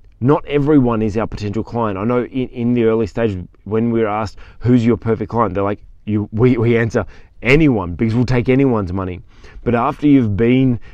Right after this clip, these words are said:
in business for a minute, after you've been in business for a while, like I have,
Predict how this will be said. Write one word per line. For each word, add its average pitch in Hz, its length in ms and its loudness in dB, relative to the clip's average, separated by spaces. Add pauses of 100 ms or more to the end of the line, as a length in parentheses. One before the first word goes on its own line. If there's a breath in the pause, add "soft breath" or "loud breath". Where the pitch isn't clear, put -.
(120)
in 120 180 -2
business 120 400 2
for 123 220 2
a 120 40 2
minute, 104 440 0
after 101 280 -6
you've 101 180 0
been 113 260 2
in 123 100 2
business 110 380 -2
for 113 180 0
a 110 80 4
while, 101 420 0
like 104 280 -2
I 101 200 0
have, 92 360 -4